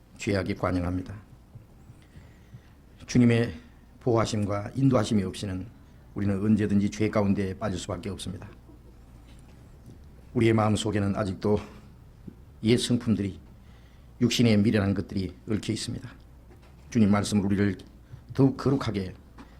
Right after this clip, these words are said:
더욱 온전하게 변화시켜 주시고 창조해 주시옵소서.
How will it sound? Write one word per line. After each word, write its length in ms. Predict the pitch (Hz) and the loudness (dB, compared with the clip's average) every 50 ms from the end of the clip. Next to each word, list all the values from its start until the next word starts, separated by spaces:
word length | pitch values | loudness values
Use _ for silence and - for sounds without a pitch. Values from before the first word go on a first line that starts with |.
| - - - - - - - | -20 -20 -20 -20 -20 -10 -2
더욱 260 | - 139 143 135 131 - - - | 2 2 2 2 0 -4 -4 2
온전하게 540 | 113 123 120 117 113 110 104 101 98 92 92 - - - - - - - - - - - - - - - - - - - - - - - - | 2 4 4 4 4 2 2 0 0 -2 -4 -8 -14 -18 -20 -20 -20 -20 -20 -20 -20 -20 -20 -20 -20 -20 -20 -20 -20 -20 -20 -20 -20 -20 -6
변화시켜 440 | - 110 101 98 90 - - - 95 | -2 0 0 0 0 -4 -6 -8 -10
주시고 280 | 87 - - 92 - 82 87 - - - - - - - - - - - - - - - - - | -10 -10 -12 -14 -14 -14 -16 -18 -20 -20 -20 -20 -20 -20 -20 -20 -20 -20 -20 -20 -20 -20 -20 -16
창조해 400 | - - - 101 90 87 78 85 | -10 -8 -6 -4 -4 -4 -6 -8
주시옵소서. 520 | 85 - - - - - - - - - | -10 -12 -14 -16 -16 -16 -16 -16 -16 -16